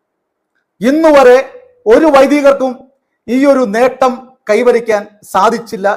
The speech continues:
എന്നുള്ളത് ഒരു പരാജയമായി ഞാൻ വിലയിരുത്തുന്നില്ല. പക്ഷേ, രണ്ടായിരം വർഷങ്ങൾക്ക്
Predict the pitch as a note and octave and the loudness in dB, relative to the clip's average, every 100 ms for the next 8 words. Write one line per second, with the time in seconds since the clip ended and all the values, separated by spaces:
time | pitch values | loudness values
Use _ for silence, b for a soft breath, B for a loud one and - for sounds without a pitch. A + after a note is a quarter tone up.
0 | F#3+ E3+ E3 C#3+ C#3 _ _ _ _ G3+ | -6 -10 -10 -10 -14 _ _ _ _ -4
1 | B3+ A#3+ - G#3+ A#3+ C4 C4+ C4+ B3 B3+ | -4 -6 -4 0 2 2 2 2 2 0
2 | - - G#3 A3+ A3 G#3+ A#3 A3+ G#3 E3+ | -4 -12 -6 -6 -6 -4 -2 -2 -6 -12
3 | C3+ - _ _ - - G#3 A2 _ _ | -16 -18 _ _ -8 -4 -6 -6 _ _
4 | _ _ _ _ _ _ _ _ _ _ | _ _ _ _ _ _ _ _ _ _
5 | _ _ _ _ D#3+ G3+ A#3+ C4+ C4+ B3 | _ _ _ _ -4 0 2 2 2 -2
6 | B3 C4 C4+ | -2 -4 -4